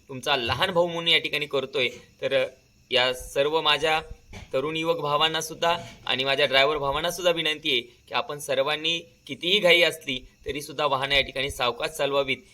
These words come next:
हीच एक छोटीशी विनंती आजच्या या व्हिडिओच्या माध्यमातून करतो आणि थांबतो. जय जिजाऊ, जय शिवराय, जय शंभूराजे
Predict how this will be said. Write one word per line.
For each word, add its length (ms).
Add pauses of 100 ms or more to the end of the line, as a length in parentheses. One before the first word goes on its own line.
(140)
हीच 180
एक 160
छोटीशी 320
विनंती 420 (140)
आजच्या 240
या 60
व्हिडिओच्या 360
माध्यमातून 460
करतो 500 (140)
आणि 240
थांबतो. 560 (320)
जय 160
जिजाऊ, 500 (380)
जय 220
शिवराय, 500 (320)
जय 180
शंभूराजे 720